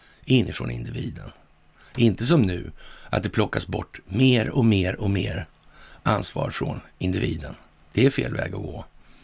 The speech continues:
Det är inte så samhället utvecklas. När samhället är, när samhället är fullkomligt utbe-, utvecklat så mycket det går, då behövs inte en enda lag. Och det kommer vara fred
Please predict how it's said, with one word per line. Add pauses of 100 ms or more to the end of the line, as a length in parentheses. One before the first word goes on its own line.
(100)
Det
är
inte
så
samhället
utvecklas. (680)
När
samhället
är, (180)
när
samhället
är
fullkomligt (200)
utbe-, (140)
utvecklat
så
mycket
det
går, (440)
då
behövs
inte
en
enda
lag. (2000)
Och
det
kommer
vara
fred